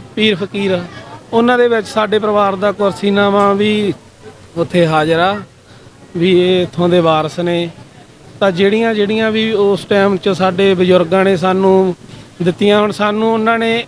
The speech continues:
ਇੱਕੋ ਚੀਜ਼ ਸਿਖਾਈ ਆ ਵੀ ਆਪਾਂ ਨਾ ਕਿਸੇ ਦੀ ਪੁੱਛ ਕੱਢਣੀ ਆ, ਨਾ ਕਿਸੇ ਨੂੰ ਕੋਈ ਦੱਸਣਾ। ਸਾਨੂੰ ਅਰਦਾਸ ਬਖਸ਼ੀ ਹੋਈ ਆ ਇੱਕ, ਅਸੀਂ ਬਸ ਉਹ ਅਟਾਰ ਹੀ ਬਾਬੇ ਦੀ ਪੜ੍ਹ ਸਕਦੇ ਹਾਂ। ਜੇ ਕੋਈ ਵੀ ਦੁੱਖ ਦਰਦ ਆਪਦਾ ਲੈ ਕੇ ਆਉਂਦਾ, ਤਾਂ ਅਸੀਂ ਉਹਦੀ ਅਰਦਾਸ ਕਰਦੇ ਹਾਂ।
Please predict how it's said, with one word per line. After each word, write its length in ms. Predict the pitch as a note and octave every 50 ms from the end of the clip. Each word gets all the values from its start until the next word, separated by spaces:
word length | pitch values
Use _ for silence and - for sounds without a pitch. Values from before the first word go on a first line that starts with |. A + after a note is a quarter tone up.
| -
ਇੱਕੋ 260 | A#3 F#3 - - A#3
ਚੀਜ਼ 300 | A3+ F#3 A3+ A3+ A3+ G3+
ਸਿਖਾਈ 400 | E3+ G3+ F3 F#3+ F#3 F#3 F#3+ F#3+
ਆ 120 | G3+ A3 G#3+
ਵੀ 180 | A3+ A3+ A3
ਆਪਾਂ 380 | G#3+ G3+ F#3+ - - G#3+ G#3 G#3
ਨਾ 240 | F#3+ F#3+ F#3+ F#3 F#3
ਕਿਸੇ 260 | F3+ G3 F3+ G3 G#3
ਦੀ 120 | G3 G#3
ਪੁੱਛ 320 | G3+ G3 G#3 G3 F3+ - G3+
ਕੱਢਣੀ 400 | F#3+ G#3 G3 G#3 A3 A3+ A3 A3
ਆ, 60 | G#3+
ਨਾ 220 | G3+ G3 F#3+ F#3+
ਕਿਸੇ 300 | F3+ F#3+ G3 F3+ G3 G#3
ਨੂੰ 120 | G3+ G3+ G3
ਕੋਈ 160 | F#3 G#3 F#3
ਦੱਸਣਾ। 500 | E3+ E3+ D#3+ - G3+ F3+ F#3+ G3+ G3+ F#3+ - - - - - - - - -
ਸਾਨੂੰ 680 | - F#3+ G3+ G#3+ A3 A3+ A#3 A#3+ A#3+ A#3+ A#3+ A#3 A3+ - - - - - - - - - - - - A#3
ਅਰਦਾਸ 400 | A3 F3+ G#3+ G#3 G#3 G#3+ E3+ G3
ਬਖਸ਼ੀ 400 | G3 G#3+ G#3 - - A#3 A3+ G#3+
ਹੋਈ 220 | G#3+ G#3 G#3 F#3+
ਆ 100 | F3+ D#3
ਇੱਕ, 320 | D3+ - - F3+ F#3+ G3 F#3 - - - - - A3+
ਅਸੀਂ 200 | G#3 E3 G#3+ A3+
ਬਸ 220 | F#3 A3 G#3+ - A#3
ਉਹ 180 | A#3 A3+ A#3+
ਅਟਾਰ 340 | A3 F3 G3+ A3 A3+ A#3 A#3+
ਹੀ 80 | A#3+ A#3+
ਬਾਬੇ 300 | G#3 A3 G#3+ F#3+ G#3 G#3
ਦੀ 120 | G#3+ A3
ਪੜ੍ਹ 220 | F3 G3 F3 F3+ F3+
ਸਕਦੇ 380 | - G#3+ G#3 G3+ G#3 G#3 G#3
ਹਾਂ। 80 | G#3 G3+
ਜੇ 160 | F#3 G3 G3
ਕੋਈ 300 | F#3+ G3+ G3+ G#3 A3 A3
ਵੀ 120 | A3 A3+
ਦੁੱਖ 300 | G3 F3+ F#3+ F3 - -
ਦਰਦ 360 | F#3 F3+ G3 F#3+ F#3 F3+ F3 F#3+
ਆਪਦਾ 280 | F#3+ F#3 F#3 F3 F#3+
ਲੈ 180 | F#3 F#3 F#3 F3+
ਕੇ 140 | E3+ F#3 F#3
ਆਉਂਦਾ, 260 | F#3+ F#3+ F#3+ G#3 G#3
ਤਾਂ 200 | G3+ A3 G#3+ G#3
ਅਸੀਂ 200 | G3 E3 G#3 G#3+
ਉਹਦੀ 200 | G#3 G#3+ A3+ A3
ਅਰਦਾਸ 360 | G#3+ F3+ F#3 F3 F3 F3+ F3
ਕਰਦੇ 400 | - - F#3+ F3+ F3+ F#3 G3 G3+
ਹਾਂ। 200 | G#3+ G#3+ A3 G#3+